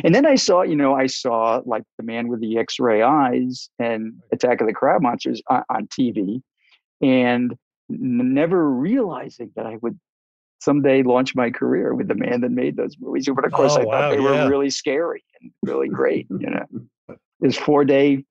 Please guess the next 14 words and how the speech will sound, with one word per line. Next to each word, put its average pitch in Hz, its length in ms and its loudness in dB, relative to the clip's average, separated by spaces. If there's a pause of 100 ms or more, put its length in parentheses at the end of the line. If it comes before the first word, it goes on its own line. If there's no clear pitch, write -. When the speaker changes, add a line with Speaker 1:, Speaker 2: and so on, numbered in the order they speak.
(100)
Speaker 1:
wonders 143 540 -2
that, - 140 -8
it, - 120 -12 (120)
you - 80 -8
know, - 320 -6
from 127 200 -4
the, - 120 -4 (120)
from 123 160 -2
the - 80 -4
fifties - 460 -6
that - 120 -12
he - 80 -8
had - 60 -18 (100)
made. - 80 -20